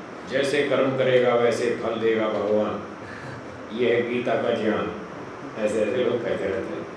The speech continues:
"कर्म तो करो, फल की इच्छा मत करो।" ये झूठ है, ये गलत है, असंभव है।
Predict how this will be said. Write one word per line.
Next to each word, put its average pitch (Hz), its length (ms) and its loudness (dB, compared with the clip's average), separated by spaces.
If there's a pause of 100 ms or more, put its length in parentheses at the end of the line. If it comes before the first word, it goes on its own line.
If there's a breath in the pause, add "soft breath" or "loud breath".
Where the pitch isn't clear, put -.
(380)
"कर्म 143 280 6
तो 147 100 4
करो, 156 260 6
फल 139 160 4
की 135 60 0
इच्छा 131 200 2
मत 147 240 2
करो।" - 260 2 (920)
ये 131 140 2
झूठ 110 280 -2
है, - 140 -4 (640)
ये - 180 -8
गलत 117 320 0
है, - 200 -10 (680)
असंभव - 520 6
है। - 60 0